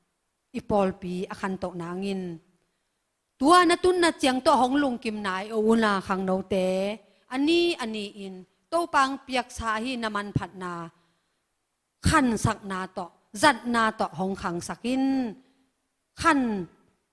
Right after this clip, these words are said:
zat to to na to, khang saking, khan sak asom te,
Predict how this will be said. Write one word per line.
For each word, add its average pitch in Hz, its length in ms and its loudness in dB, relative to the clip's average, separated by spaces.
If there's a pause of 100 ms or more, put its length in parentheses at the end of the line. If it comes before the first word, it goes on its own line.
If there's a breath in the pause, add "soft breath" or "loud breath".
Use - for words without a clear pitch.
zat 254 200 8 (160)
to 269 120 8
to 254 120 8 (120)
na 208 160 2
to, 190 220 -2 (340)
khang 196 240 0
saking, 190 640 -2 (720)
khan 320 240 6
sak - 160 0
asom 240 400 4
te, 214 400 2